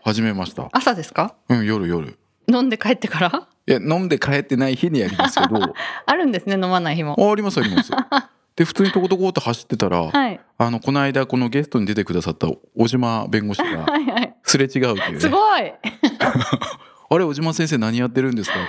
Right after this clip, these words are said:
Speaker 1: っていうか。
Speaker 2: 帰りに？
Speaker 1: そう。
Speaker 2: 帰宅中みたいな。
Speaker 1: そう。
Speaker 2: へー。
Speaker 1: うん。ということで。
Speaker 2: ご近所ですもんね。
Speaker 1: そう、そうです、そうです。なのでちょっとね。
Speaker 2: すごい。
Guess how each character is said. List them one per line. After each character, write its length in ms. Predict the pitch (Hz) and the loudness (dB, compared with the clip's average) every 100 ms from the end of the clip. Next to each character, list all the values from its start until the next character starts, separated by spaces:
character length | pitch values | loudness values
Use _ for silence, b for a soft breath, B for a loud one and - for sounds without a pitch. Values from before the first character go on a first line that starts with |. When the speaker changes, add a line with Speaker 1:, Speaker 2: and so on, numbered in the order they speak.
| - | -6
Speaker 1:
っ 40 | |
て 40 | |
い 80 | 87 | -6
う 60 | 80 | -4
か。 100 | - | -2
Speaker 2:
帰 200 | 269 262 | 0 0
り 120 | 254 | 0
に？ 260 | 190 165 285 | -2 -2 -2
Speaker 1:
そ 40 | 226 | -2
う。 20 | |
Speaker 2:
帰 40 | |
宅 360 | 190 240 - - | -2 -2 -4 -6
中 300 | - 233 214 | 0 0 0
み 80 | 214 | 0
た 140 | - | 0
い 60 | - | 0
な。 200 | 76 - - | -4 -8 -4
Speaker 1:
そ 60 | |
う。 40 | 202 | 0
Speaker 2:
へ 880 | 185 220 202 208 208 208 214 214 220 | 2 2 0 -4 -4 -2 -2 -2 -2
ー。 20 | |
Speaker 1:
う 40 | 233 | -4
ん。 40 | - - | -8 0
と 100 | 151 | 0
い 20 | |
う 60 | 156 | 2
こ 100 | 156 | 0
と 140 | 156 | 0
で。 260 | 104 76 - _ 214 | -2 -4 -10 _ -2
Speaker 2:
ご 100 | 214 | 0
近 200 | 285 233 | 0 0
所 140 | 143 | -2
で 80 | 143 | -4
す 160 | - | -8
も 80 | 160 | -8
ん 60 | 190 | -2
ね。 200 | 247 277 - 233 | -2 -2 -2 0
Speaker 1:
そ 80 | 131 | 2
う、 120 | 104 | 0
そ 160 | - 117 | 0 0
う 40 | |
で 100 | 104 | 0
す、 100 | - | -4
そ 100 | - | -4
う 20 | |
で 120 | - | -6
す。 120 | - - | -6 0
な 120 | 139 | 2
の 100 | 127 | 2
で 100 | 101 | 0
ち 80 | 151 | 0
ょ 40 | |
っ 40 | 151 | 0
と 100 | 90 | 0
ね。 220 | 87 82 | -2 -2
Speaker 2:
す 120 | - | 0
ご 240 | 262 320 | 2 2
い。 80 | 226 | 2